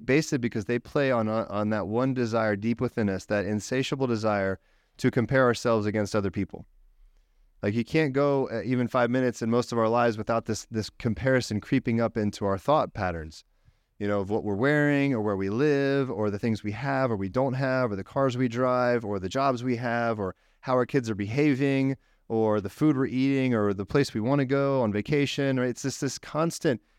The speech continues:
it just creeps in all the time of like, "Well, I know that they're doing this, and gosh, I wish I could do it like they were. Or at least we have it better than they do." And then, of course, marketing and advertising, social media, they just constantly keep hitting on that same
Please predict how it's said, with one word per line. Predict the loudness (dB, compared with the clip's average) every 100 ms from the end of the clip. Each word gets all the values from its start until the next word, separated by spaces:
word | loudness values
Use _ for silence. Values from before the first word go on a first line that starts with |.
| -6
it | -2
just | -2 -2
creeps | 0 0 2 0
in | 0
all | 0 2 2
the | 0
time | -2 -4 -2 0
of | 0
like, | -2 -2
"Well, | -2 -2 -4 _ _ _ _ _
I | 0
know | 2
that | 2 2
they're | 2
doing | 2 2 0
this, | 0 -2 -6
and | -6
gosh, | -4 -2
I |
wish | -2 -2
I | -2
could | -2
do | -2
it |
like | -2 -2
they | 0 0
were. | 2 0 0
Or |
at | 2
least | 2 2
we | -2
have | -2
it | 0
better | 0 0 0
than | -2
they | 0 0
do." | 0 -2 -4 -4 -10 _ _ _ _ _
And | 2
then, | 2 2
of | 0
course, | -2 -2
marketing | 0 0 2 0 0 2
and | 0
advertising, | 0 0 0 0 0 -2
social | -2 -4 -2
media, | -2 0 0
they | -2
just | -4 -6
constantly | -6 -4 -4 -2 -4
keep | -2 -4 -4 -6 _ _
hitting | -2 2 2
on | 2 2
that | 0 -2
same | -6 -4 0 0 0